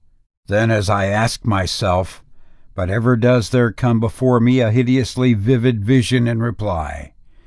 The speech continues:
I cannot think of the deep sea without shuddering at the nameless things that may at this very moment be crawling and floundering on its slimy bed,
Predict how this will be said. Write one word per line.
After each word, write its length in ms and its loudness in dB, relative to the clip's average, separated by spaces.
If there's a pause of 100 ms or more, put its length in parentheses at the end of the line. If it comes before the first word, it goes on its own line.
(420)
I 120 0
cannot 380 2
think 400 0
of 100 -6
the 100 -6
deep 380 -4
sea 480 -4
without 380 -2
shuddering 800 -2 (420)
at 140 -6
the 100 -4
nameless 580 2
things 480 0
that 260 -4 (220)
may 220 -2
at 120 -4
this 200 -6
very 320 -2
moment 600 -6 (600)
be 120 0
crawling 760 0
and 200 2
floundering 800 4
on 180 4
its 180 -2
slimy 680 0
bed, 640 -8